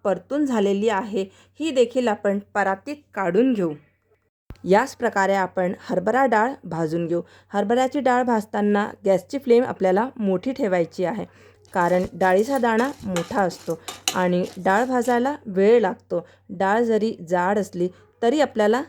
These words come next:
सतत चाळ देत राहायचं आहे, नाहीतर डाळ खाली लागून करपू शकते. तर साधारण पाच ते सहा मिनटामध्ये डाळ परतून झाली आहे. ही पण आपण परातीत काढून घेऊ.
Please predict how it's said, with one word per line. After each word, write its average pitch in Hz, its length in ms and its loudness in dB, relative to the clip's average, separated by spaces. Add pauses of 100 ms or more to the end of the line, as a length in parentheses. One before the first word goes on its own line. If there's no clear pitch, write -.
(120)
सतत 196 520 -2
चाळ 226 260 0 (140)
देत 180 280 0
राहायचं 165 360 -2
आहे, 175 240 -2 (280)
नाहीतर 180 340 0
डाळ 180 340 0
खाली 190 320 0
लागून 220 320 0 (200)
करपू 233 300 -2
शकते. 208 480 -2 (380)
तर 185 140 4
साधारण 185 580 0 (180)
पाच 220 280 -2
ते 302 60 -6
सहा 262 260 0
मिनटामध्ये 202 680 0 (280)
डाळ 185 320 2 (180)
परतून 202 420 0
झाली 208 320 0
आहे. 202 300 0 (320)
ही 262 80 -4
पण 285 200 -4
आपण 208 340 -2 (160)
परातीत 196 400 -2 (180)
काढून 185 400 2
घेऊ. 170 180 0